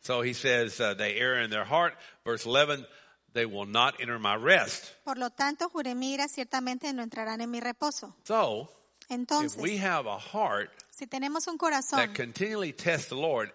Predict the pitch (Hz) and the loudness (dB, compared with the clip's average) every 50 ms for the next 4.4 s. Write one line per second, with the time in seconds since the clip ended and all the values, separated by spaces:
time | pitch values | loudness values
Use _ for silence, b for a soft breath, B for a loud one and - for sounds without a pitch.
0 | - - 160 202 226 240 254 196 220 214 214 208 175 - 202 185 185 175 165 165 | 0 2 4 4 4 2 0 2 4 4 4 4 2 0 -2 -2 -2 -2 -2 0
1 | 170 151 147 127 104 95 95 95 - - - 294 262 - 262 247 - 294 294 320 | 0 0 -2 -4 -4 -4 -6 -8 -12 -12 -10 -8 -4 -4 -4 -4 -2 -2 0 0
2 | 339 349 339 320 311 302 - 311 269 - 269 262 262 269 294 - - 302 269 254 | 0 0 0 -2 -4 -4 -4 -6 -4 -4 -2 0 0 0 0 -2 -2 -4 -2 0
3 | 262 254 240 - - 233 240 254 269 277 294 285 - - 302 277 269 285 277 - | 0 0 -2 -2 -4 -2 0 0 0 0 -2 -4 -4 -4 -6 -4 -4 -4 -4 -4
4 | - 277 269 247 226 208 208 208 | -2 -2 -2 -2 -4 -6 -8 -10